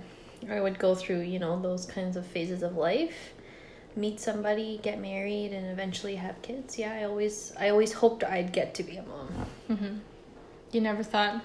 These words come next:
Speaker 2: "Hmm, maybe I won't have kids"?
Speaker 1: Um, yeah, there was a time when Carlos and I first got married that, you know, um, I thought that maybe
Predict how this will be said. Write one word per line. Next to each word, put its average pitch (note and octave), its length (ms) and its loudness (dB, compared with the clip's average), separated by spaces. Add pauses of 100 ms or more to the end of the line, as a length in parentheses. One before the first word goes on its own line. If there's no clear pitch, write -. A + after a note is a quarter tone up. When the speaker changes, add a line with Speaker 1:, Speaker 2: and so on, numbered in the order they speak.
Speaker 2:
"Hmm, C#4 260 4 (200)
maybe G#3 460 2
I G3 120 -2
won't F#3 220 -4
have - 200 -12
kids"? - 480 -8 (280)
Speaker 1:
Um, C#4 540 12
yeah, D#4 380 10
there C#4 160 12
was C#4+ 160 6
a C4+ 80 6
time G#3+ 320 6
when G3+ 120 6
Carlos G3 380 6
and G3+ 100 4
I F3 100 6
first G3+ 340 2
got F3 180 6
married F3 540 0
that, F#3 360 4 (240)
you G#3+ 140 0
know, F#3 460 6 (680)
um, F3 560 0 (400)
I G3 80 4
thought F#3+ 300 6
that F#3 300 2 (500)
maybe F#3 720 4